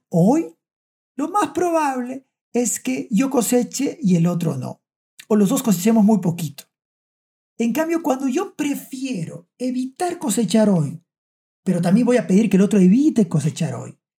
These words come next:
para que mañana juntos podamos cosechar más, en ese momento el concepto de no ceder, sino conceder,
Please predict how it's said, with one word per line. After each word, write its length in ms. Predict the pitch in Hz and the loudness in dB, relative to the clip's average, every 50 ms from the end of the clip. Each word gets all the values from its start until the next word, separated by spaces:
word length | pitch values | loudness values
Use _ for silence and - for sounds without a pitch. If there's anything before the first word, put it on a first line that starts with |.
| _ _ | _ _
para 200 | - 190 202 202 | -6 -4 -4 -4
que 120 | - 226 202 | -4 -2 -2
mañana 440 | 196 196 196 208 277 311 311 294 | 0 0 0 -2 -2 -4 -6 -8
juntos 480 | - - 254 262 247 226 196 185 165 - | -8 -6 -4 -4 -4 -2 -2 -4 -4 -4
podamos 400 | - 156 147 160 196 220 220 202 | -4 -4 -2 0 0 0 0 0
cosechar 480 | 185 - 147 131 - 127 - - 117 123 | -2 -4 -6 -10 -12 -12 -12 -14 -14 -14
más, 400 | 127 - 131 - - - - _ _ _ _ _ _ _ _ _ | -14 -14 -16 -16 -18 -20 -20 _ _ _ _ _ _ _ _ _
en 160 | 220 196 208 | 0 2 2
ese 220 | 254 277 - 285 262 | 2 2 0 -4 -6
momento 520 | 262 254 240 233 226 208 - 233 254 - - | -4 -4 -4 -2 -2 -2 -4 -4 -6 -4 -2
el 140 | 202 175 170 | -2 -2 -2
concepto 640 | 185 175 170 170 170 - - 285 - - 208 180 | -2 -2 0 0 0 0 -2 -6 -10 -12 -12 -12
de 260 | 175 180 165 - - _ _ _ _ _ _ _ | -10 -10 -12 -12 -14 _ _ _ _ _ _ _
no 260 | 190 190 202 247 269 | -6 -6 -6 -4 -6
ceder, 520 | - - 214 196 185 202 196 175 156 135 - | -6 -6 -4 -4 -4 -4 -6 -6 -6 -8 -8
sino 400 | - - 165 185 269 269 - - | -6 -2 -2 -2 -2 -2 -4 -4
conceder, 1040 | 190 175 170 175 170 175 170 170 165 - - 185 170 170 170 - - - - _ | -2 0 2 2 2 2 0 0 -2 -4 -4 -4 -2 -2 -2 -2 -4 -6 -10 _